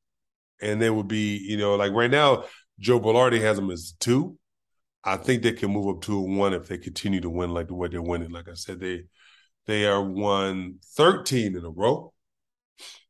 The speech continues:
and they are playing well. They are playing well, extremely well. I definitely, I'm excited to see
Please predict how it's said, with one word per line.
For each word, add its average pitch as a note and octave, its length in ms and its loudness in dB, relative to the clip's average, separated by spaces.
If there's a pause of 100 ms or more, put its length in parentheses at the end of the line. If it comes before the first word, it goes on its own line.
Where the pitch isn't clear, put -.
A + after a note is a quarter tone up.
(380)
and G2 220 -2
they A2 120 2
are F#2+ 180 2
playing G#2+ 500 2
well. G2 380 2 (120)
They F#2 120 -4
are F2+ 120 -2
playing G2 460 -2
well, F2+ 320 -4 (480)
extremely A#2+ 600 0
well. C#2+ 280 -16 (720)
I F#2 60 -8
definitely, A2 800 2
I'm A2 180 0
excited A2+ 840 0
to G2+ 180 -6
see F#2+ 800 -4